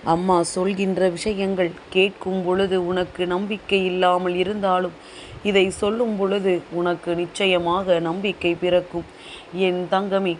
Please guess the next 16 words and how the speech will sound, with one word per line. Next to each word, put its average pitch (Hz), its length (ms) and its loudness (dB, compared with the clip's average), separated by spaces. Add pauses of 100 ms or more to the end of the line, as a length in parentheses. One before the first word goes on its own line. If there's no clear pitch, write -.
(440)
இதற்கு 185 560 0 (260)
அம்மா 175 420 0 (260)
நான் 165 300 0
சுத்தமாக 180 720 0
இருக்க 185 440 -2
வேண்டுமா? 170 460 -2 (480)
தீட்டு 185 340 2
நேரமாக 175 600 2
இருந்தால் 180 540 2
நான் 180 220 0
இதை 180 260 -2 (100)
சொல்லலாமா? 185 680 0 (560)
நான் 175 320 2
பூஜை 180 360 4
அறைக்கு 185 420 0
செல்லக்கூடாதே? 185 840 0